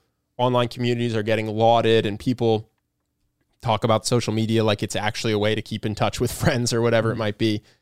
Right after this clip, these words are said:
Speaker 1: It's just that it's interesting 'cause we're gonna have to be cognizant of how a couple of these variables really change human interaction drastically for,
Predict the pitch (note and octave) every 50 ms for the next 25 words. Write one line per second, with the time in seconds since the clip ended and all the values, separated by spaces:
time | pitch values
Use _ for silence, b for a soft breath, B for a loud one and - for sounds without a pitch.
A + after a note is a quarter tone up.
0 | b b b _ - A#2 - B2+ A#2 - C3 - - B2 - C#3+ C#3 - - -
1 | B2 A2+ B2+ A#2 A2+ A2 A2 G#2+ A#2+ A#2+ A#2 A#2 A2+ A2+ A#2 - A2+ - - A2
2 | G#2+ G#2 G2+ G2+ - _ _ _ _ _ _ _ _ _ _ _ _ _ _ _
3 | _ _ _ _ _ _ _ _ _ _ - - B2+ C3+ D3+ D#3 C#3+ A2+ G#2+ G#2+
4 | F#2 - - _ _ G#2+ G#2+ G2+ - - B2 A#2+ A2+ G#2+ G#2+ G#2 G2+ G#2+ G#2+ -
5 | _ _ _ _ _ _ _ _ _ _ _ _ _ _ _ _ _ - A2+ -
6 | - A#2+ A2 - A#2 A2 G#2 G#2 G2+ G2 A#2 A2+ A#2 A2+ G2+ F#2 - - - -
7 | A#2+ A#2+ B2+ B2 A2+ G#2 - - A#2+ A2 A2 G#2+ G2+ - - - G#2 G2 F#2 F#2
8 | F#2 F#2+ G2 G2 F#2+ - - F2 - - G2+ G2 F#2 - - - - - - -
9 | C3 B2+ C3+